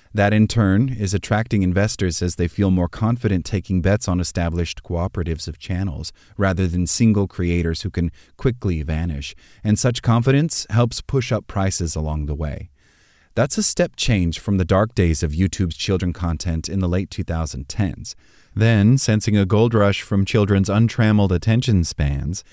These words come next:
and their parents' desperation to distract them for a short while,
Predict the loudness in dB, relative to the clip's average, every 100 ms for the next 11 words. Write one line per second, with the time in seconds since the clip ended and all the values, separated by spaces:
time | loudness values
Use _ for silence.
0 | -12 0 2 2 2 2 2 0 0 -2
1 | -2 0 0 0 -4 -4 -4 -6 -4 -4
2 | -4 _ -6 -4 -4 -4 -2 -4 -4 -2
3 | -2 -2 -6